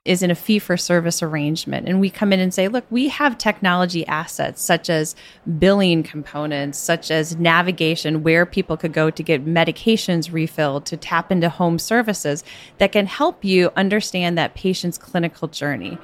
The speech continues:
Similarly, for the other thirty percent of people who don't have access to a primary care doctor or need to wait six months or nine months in order to get in to see a primary care doctor,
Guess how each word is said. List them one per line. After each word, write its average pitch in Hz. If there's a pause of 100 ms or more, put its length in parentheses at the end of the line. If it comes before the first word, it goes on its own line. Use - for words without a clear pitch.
(380)
Similarly, 185
for 185
the 180
other 165
thirty 262
percent 185
of 160
people 175
who 185
don't 165
have 165
access 170
to 190
a 160
primary 160
care 160
doctor 180
or 170
need 175
to -
wait 160
six -
months 180
or 120
nine 175
months 185
in 160
order 156
to -
get 156
in 156
to 165
see 160
a 175
primary 220
care 220
doctor, 254